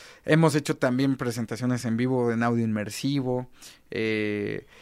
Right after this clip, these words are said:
entonces, pues es un gran reto, porque además todo mundo colabora, pero cuando todo mundo colabora,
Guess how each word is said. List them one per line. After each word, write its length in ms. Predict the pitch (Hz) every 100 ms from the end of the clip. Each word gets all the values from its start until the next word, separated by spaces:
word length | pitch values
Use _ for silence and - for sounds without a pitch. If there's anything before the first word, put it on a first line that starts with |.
| - -
entonces, 760 | 123 143 175 175 185 - - - - - _ -
pues 180 | 151 156
es 140 | 220
un 140 | 262
gran 240 | 214 208 214
reto, 340 | 202 214 160
porque 260 | - 143 151
además 360 | 147 160 180
todo 240 | - 190 185
mundo 320 | 185 180 180
colabora, 560 | 135 127 123 175 156 113 - - -
pero 160 | - 135
cuando 200 | 156 147
todo 200 | 190 190
mundo 280 | 180 180 175
colabora, 680 | 185 175 175 208 156 233